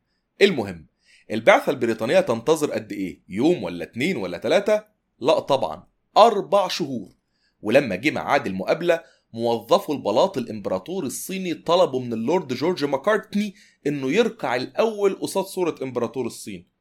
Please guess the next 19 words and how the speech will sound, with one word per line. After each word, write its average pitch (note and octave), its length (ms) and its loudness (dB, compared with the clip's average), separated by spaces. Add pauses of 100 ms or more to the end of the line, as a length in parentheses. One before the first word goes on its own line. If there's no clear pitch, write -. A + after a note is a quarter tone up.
(120)
وطبعًا A#2 440 0
رفض، C3+ 180 -2
قال F2 140 -4
لهم: A#2+ 140 -2
"طب A2 140 -2
والله A#2 240 2
اركعوا E3 260 4
انتوا D3 160 -4
الأول D3 300 2
بقى D3 220 0
قصاد D3+ 220 -2
صورة D#3 420 -4
ملك B2 360 0
بريطانيا". A#2 560 -4 (500)
وطبعًا B2 400 4
في A#2 120 -6
النهاية G#2+ 640 0
المقابلة G#2+ 500 0
فشلت، D3 500 -2